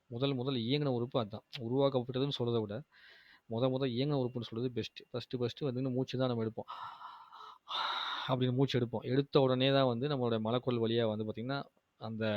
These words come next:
மோஷன் வந்து போகும். So, மூச்சு எடுக்கும்போது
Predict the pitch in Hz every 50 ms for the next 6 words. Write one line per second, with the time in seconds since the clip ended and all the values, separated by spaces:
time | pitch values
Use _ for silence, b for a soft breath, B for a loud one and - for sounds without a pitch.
0 | 101 101 98 110 123 131 131 - 127 113 107 113 117 110 - 110 107 101 104 -
1 | - - - 139 131 127 120 123 151 156 - - 127 117 123 - 131 120 113 110
2 | 110 107 120